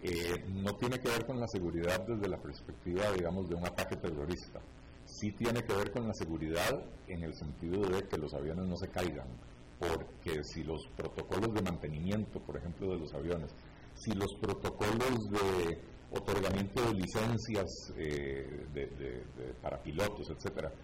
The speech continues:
no, no se encargan, uno, si los protocolos en sí no son buenos, o si los protocolos no se siguen y no se aplican como tiene que ser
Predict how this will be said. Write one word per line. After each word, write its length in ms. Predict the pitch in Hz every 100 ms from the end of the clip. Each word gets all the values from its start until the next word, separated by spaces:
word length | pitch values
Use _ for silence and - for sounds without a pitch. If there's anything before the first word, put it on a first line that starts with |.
| - - -
no, 340 | 92 92 95 101 113 117 - - - - - - - -
no 260 | 101 95 101 -
se 100 | 117
encargan, 720 | 104 87 - 120 87 80 78 - - - 135
uno, 180 | 117 78 -
si 140 | 101
los 140 | 156 -
protocolos 500 | 90 - - 120 123
en 100 | 107
sí 260 | 123 135 - - - -
no 180 | 104 107
son 160 | 117 113
buenos, 400 | 120 92 65 - - - - -
o 360 | - - - -
si 140 | -
los 160 | 87 -
protocolos 500 | 92 90 90 104 117
no 140 | 113 104
se 140 | 120
siguen 460 | 104 135 147 101 80
y 40 |
no 100 | 87
se 120 | 95 110
aplican 440 | - 135 - 82
como 220 | - 73
tiene 220 | - 92 101
que 120 | 120
ser 240 | 143 143